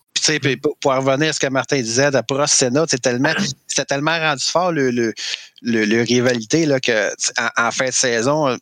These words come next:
peut-être quatre-vingt-huit, quatre-vingt-neuf, il est arrivé un incident à Suzuka entre les deux pilotes.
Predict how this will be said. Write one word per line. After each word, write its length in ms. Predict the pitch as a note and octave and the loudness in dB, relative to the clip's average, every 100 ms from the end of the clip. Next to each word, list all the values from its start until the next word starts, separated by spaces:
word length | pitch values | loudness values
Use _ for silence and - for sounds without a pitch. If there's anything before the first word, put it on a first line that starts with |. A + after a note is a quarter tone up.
| _ _ _ _ _ _ _ | _ _ _ _ _ _ _
peut-être 260 | - C3+ C3+ | -4 -2 -2
quatre-vingt-huit, 560 | C3+ B2 B2+ B2 C#3+ - | -2 0 0 2 0 -2
quatre-vingt-neuf, 680 | C3 B2 A#2 A#2 A#2+ D#3 B2+ | -4 -2 0 0 2 2 0
il 40 | |
est 100 | A2+ | 0
arrivé 220 | A2 A#2+ | -2 -2
un 100 | C3 | 0
incident 380 | A#2+ A2 A2+ C#3+ | 0 0 0 0
à 40 | C#3+ | 0
Suzuka 380 | A#2 A#2 - D3+ | 0 0 -2 -4
entre 320 | C3 D3+ C#3+ C3+ | -2 -4 -2 -2
les 180 | B2 | 0
deux 160 | A#2+ C3 | 0 0
pilotes. 400 | - A2+ C#3+ | 0 0 0